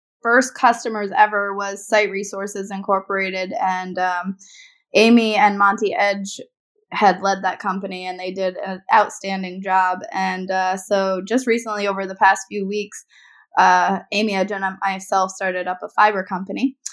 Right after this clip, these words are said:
Um, so we saw a need to bring broadband into un-, underserved communities, and, uh, I just wanted to bring the best team possible to market to fill that need. And, um, as I said, we worked under their leadership, uh,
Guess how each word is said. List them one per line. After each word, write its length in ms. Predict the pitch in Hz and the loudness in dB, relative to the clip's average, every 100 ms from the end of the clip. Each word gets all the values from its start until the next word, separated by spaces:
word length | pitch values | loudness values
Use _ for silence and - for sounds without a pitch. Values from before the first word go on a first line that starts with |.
| - _ _ - | -16 _ _ 4
Um, 560 | 196 190 185 185 190 | 6 6 4 -2 -8
so 640 | 190 - 208 196 190 190 185 | -14 -2 2 2 0 -2 -2
we 100 | 190 | -4
saw 280 | 196 202 196 | 2 4 4
a 60 | |
need 320 | 190 196 214 220 | 0 -4 -6 -6
to 100 | 208 | -4
bring 260 | 196 190 | -4 -2
broadband 680 | 190 185 190 196 208 226 233 | 2 2 2 0 0 -2 -4
into 260 | 190 185 | -6 -2
un-, 200 | 185 185 - | -2 -2 -4
underserved 480 | 208 202 196 196 196 | -4 -4 -2 -4 -4
communities, 680 | 196 190 208 214 226 254 - 185 | -6 -4 -2 -2 -2 -4 -2 2
and, 320 | 190 190 185 | 4 2 0
uh, 340 | 185 180 180 190 | 0 0 2 2
I 80 | 190 | 2
just 180 | 190 | 0
wanted 300 | 202 196 190 | -2 -4 -4
to 60 | 190 | -8
bring 300 | 202 208 202 | -8 -8 -8
the 80 | 190 | -2
best 400 | 196 196 - - | -2 -4 -12 -10
team 200 | 226 202 | -6 0
possible 500 | 190 202 220 208 190 | 4 4 4 -4 -4
to 60 | 180 | -4
market 440 | 175 196 180 - - | -4 -6 -6 -12 -10
to 120 | 180 - | -12 -4
fill 180 | 196 202 | -2 0
that 200 | 170 - | -2 -4
need. 280 | 175 175 - _ - | -12 -16 -16 _ -8
And, 300 | 185 185 175 | -6 -4 -6
um, 400 | 180 175 190 190 - - _ _ _ _ | -6 -6 -10 -12 -16 -20 _ _ _ _
as 140 | 208 202 | 2 4
I 100 | 190 | 4
said, 340 | 214 208 196 | 2 0 -2
we 140 | 208 196 | -6 -2
worked 300 | 190 190 208 | 0 0 -2
under 220 | 196 196 | -4 -6
their 200 | 190 185 | -6 -6
leadership, 540 | 196 196 208 220 214 - _ _ _ _ _ - | -4 -4 -4 0 0 -2 _ _ _ _ _ 0
uh, 400 | 185 175 165 | 4 4 0